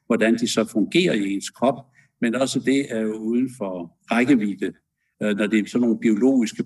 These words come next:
processer, som vi taler om her, der starter et sted op i hjernen og kører videre ned igennem kroppen og, og justerer den biologi, der finder sted ude i fedtvævet. Øhm, så, så enhver tanke om og påstand om, at man selv har ansvaret,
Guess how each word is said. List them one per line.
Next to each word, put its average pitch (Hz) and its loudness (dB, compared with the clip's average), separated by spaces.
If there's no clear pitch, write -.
processer, 117 -2
som 98 -6
vi 101 -6
taler 113 -2
om 101 -4
her, 107 -4
der 107 0
starter 107 0
et 101 0
sted 110 0
op 101 -2
i 101 -2
hjernen 110 2
og - -4
kører 98 -2
videre 104 0
ned 110 -2
igennem 98 -4
kroppen 101 -4
og, 92 -12
og 107 -4
justerer 104 2
den 104 -4
biologi, 107 -6
der 95 -10
finder 98 -6
sted 104 -6
ude 101 -4
i 104 -12
fedtvævet. 95 -4
Øhm, 85 -6
så, 117 0
så 117 0
enhver 120 0
tanke 135 0
om 98 -8
og 110 -14
påstand 123 -2
om, 117 -4
at 110 -6
man 104 -4
selv 123 0
har 117 -8
ansvaret, 98 -4